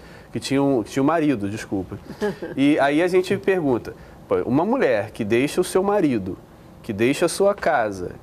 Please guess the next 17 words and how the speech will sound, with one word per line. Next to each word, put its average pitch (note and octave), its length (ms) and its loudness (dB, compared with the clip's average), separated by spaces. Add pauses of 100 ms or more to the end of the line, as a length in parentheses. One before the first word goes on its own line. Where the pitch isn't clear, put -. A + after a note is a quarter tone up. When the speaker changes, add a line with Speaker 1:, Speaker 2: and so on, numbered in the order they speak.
(220)
Speaker 1:
que, A#2 300 -2
e A#2 120 2
vai A#2+ 240 2
caminhando E3 560 2
atrás D#3+ 400 2
de D#3 200 4
um D3+ 120 4
grupo G3 360 2
de F3+ 120 4
homens A2+ 640 0 (460)
de B2 200 0
aldeia A#2+ 460 2
em G#2+ 40 2
aldeia, G2+ 640 2
como A3 180 0
é A4+ 60 0
que - 100 -8